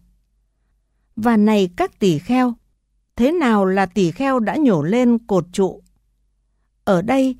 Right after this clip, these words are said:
này các tỷ kheo, tỷ kheo đã đoạn trừ khát ái, đã cắt tận gốc rễ, làm cho như cây sa la bị chặt đầu, khiến không thể tái sanh trong tương lai, không có khả năng sanh khởi.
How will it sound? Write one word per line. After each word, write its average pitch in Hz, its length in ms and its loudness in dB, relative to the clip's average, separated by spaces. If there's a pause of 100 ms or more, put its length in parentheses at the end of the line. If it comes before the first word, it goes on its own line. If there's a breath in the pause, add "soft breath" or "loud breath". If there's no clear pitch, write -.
(100)
này 185 440 0
các 330 260 -6
tỷ 170 180 0
kheo, 233 360 -2 (800)
tỷ 202 180 2
kheo 269 320 -2
đã 214 160 0
đoạn 214 320 -2
trừ 190 300 2
khát 277 300 -8
ái, 208 340 -2 (800)
đã 214 340 -4
cắt 359 220 -6
tận 196 280 -2
gốc 269 220 -2
rễ, 220 360 -2 (520)
làm 196 280 -2
cho 269 160 -4
như 262 300 4
cây 262 280 0
sa 262 220 -4
la 247 400 -2
bị 190 280 -4
chặt 180 200 -2
đầu, 170 320 0 (560)
khiến 262 240 0
không 294 240 0
thể 170 300 0
tái 196 200 -2
sanh 269 340 0
trong 262 220 0
tương 262 180 2
lai, 233 340 0 (480)
không 294 240 0
có 262 180 -2
khả 175 220 -4
năng 254 300 2
sanh 240 300 -2
khởi. 160 360 -2